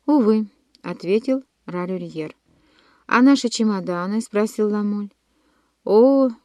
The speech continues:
чемоданы нет», — воскликнул Ла Рюльер. «Только то, что в них было». «Скажи, Ламоль», — заговорил Коконус, — «ну не нагло ли прохвост? Не выпотрошит ли его нам?» Угроза, видимо, сильно подействовала на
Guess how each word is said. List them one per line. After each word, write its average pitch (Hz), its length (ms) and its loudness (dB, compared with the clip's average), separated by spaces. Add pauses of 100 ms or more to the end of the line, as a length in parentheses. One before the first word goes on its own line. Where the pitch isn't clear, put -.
чемоданы 214 640 2
нет», — 185 400 -10 (260)
воскликнул 196 680 -2
Ла 165 440 -8
Рюльер. 165 480 -10 (460)
«Только 247 300 2
то, 269 180 2
что 240 200 -2
в 196 60 -2
них 185 240 -6
было». 160 340 -6 (920)
«Скажи, 247 640 2 (380)
Ламоль», — 220 500 2
заговорил 165 400 -2
Коконус, — 165 640 -10 (300)
«ну 220 80 4
не 254 140 8
нагло 277 380 6
ли 254 320 4
прохвост? 208 720 -6 (520)
Не 214 160 2
выпотрошит 240 540 0
ли 180 200 -4
его 165 160 -8
нам?» 160 320 -10 (1000)
Угроза, 240 400 2
видимо, 240 420 2
сильно 220 360 -2
подействовала 196 640 -4
на 185 200 -4